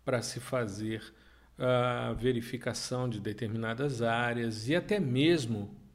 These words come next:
a utilização para fins militares, para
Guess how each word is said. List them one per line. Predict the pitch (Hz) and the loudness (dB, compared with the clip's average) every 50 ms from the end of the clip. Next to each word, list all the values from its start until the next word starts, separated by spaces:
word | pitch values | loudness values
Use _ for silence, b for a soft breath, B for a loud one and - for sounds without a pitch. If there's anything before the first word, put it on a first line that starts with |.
| _ _ _ - | _ _ _ -8
a | 113 | -8
utilização | 110 107 - - 120 120 117 117 127 127 123 - - 139 127 117 | -8 -8 -8 -8 -6 -6 -4 -4 -4 -4 -4 -6 -6 -6 -6 -6
para | 117 123 127 123 | -6 -6 -8 -8
fins | - - 117 107 107 | -6 -8 -6 -6 -4
militares, | 110 117 117 117 113 - - 113 113 120 120 127 135 127 - - - - - | -4 -2 -2 -4 -4 -4 -4 -4 -4 -2 -4 -4 -6 -8 -10 -12 -14 -10 -8
para | 120 117 113 113 117 120 127 131 135 143 143 | -6 -4 -4 -4 -4 -4 -4 -6 -6 -6 -8